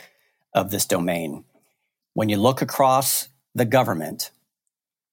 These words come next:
and, and even the pri-, to include the private sector and our friends and allies, everybody has equities inside this space. That's very different than the other warfighting domains.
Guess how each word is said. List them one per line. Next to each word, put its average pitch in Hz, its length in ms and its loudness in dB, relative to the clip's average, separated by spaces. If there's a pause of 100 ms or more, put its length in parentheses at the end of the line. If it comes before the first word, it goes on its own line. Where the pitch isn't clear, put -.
(160)
and, - 300 -2
and 95 100 0
even 95 200 0
the 87 60 2
pri-, - 340 -2
to - 100 0
include 98 240 0
the - 80 0
private 92 300 0
sector 113 500 2
and 85 120 0
our 73 120 -2
friends 98 260 0
and 90 100 -2
allies, 87 520 0 (680)
everybody 131 640 2
has 110 280 0
equities 85 680 -4
inside 90 400 0
this 87 140 -2
space. - 560 -4 (600)
That's 95 200 0
very 131 240 2
different 117 480 0 (160)
than 95 180 0
the 92 120 -2
other 98 140 2
warfighting 90 540 0
domains. 80 580 -8